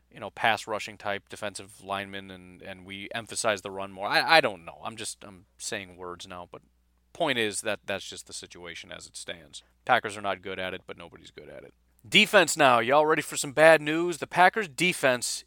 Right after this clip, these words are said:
is thirtieth out of thirty-two. The Colts defense and Saints defense are the only two that are worse. The, the good news here, again, um, it's preseason, and we know the Colts defense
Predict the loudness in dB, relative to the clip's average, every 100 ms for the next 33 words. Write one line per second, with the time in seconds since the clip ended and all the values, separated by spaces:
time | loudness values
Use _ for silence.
0 | -6 -4 -2 -6 _ _ _ -20 -4 2
1 | 4 4 -2 -6 -20 -20 _ -8 -6 -6
2 | -10 -10 -10 -10 -10 -6 -6 -6 -8 -4
3 | -4 -4 -8 -6 -6 -8 -10 -10 -8 -8
4 | -8 -12 -10 -10 -10 -8 -6 -6 -4 -6
5 | -6 -8 -8 0 0 0 -4 -2 0 0
6 | 0 2 2 0 -8 _ _ _ _ 0
7 | 0 -2 -10 -4 -4 -2 -6 -6 -10 -10
8 | -12 -2 2 2 0 -4 -4 -4 -6 -8
9 | -2 -2 -2 -6 -10